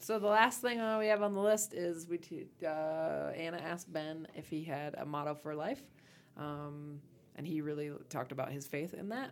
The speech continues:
And so I was curious if we have a motto for life or if we have, uh, a word for the year, or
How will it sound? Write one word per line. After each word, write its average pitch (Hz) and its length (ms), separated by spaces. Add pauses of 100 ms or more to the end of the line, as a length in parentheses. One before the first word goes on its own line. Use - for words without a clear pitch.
(100)
And 151 140
so 151 200
I 147 80
was - 120
curious 156 440
if - 340 (280)
we - 40
have 143 80
a 147 80
motto 147 240
for 151 240
life 269 400
or 160 500
if 143 200
we 156 180
have, 143 500 (540)
uh, 135 720 (1160)
a 151 60
word 156 280
for 156 100
the 147 100
year, 180 540
or 147 460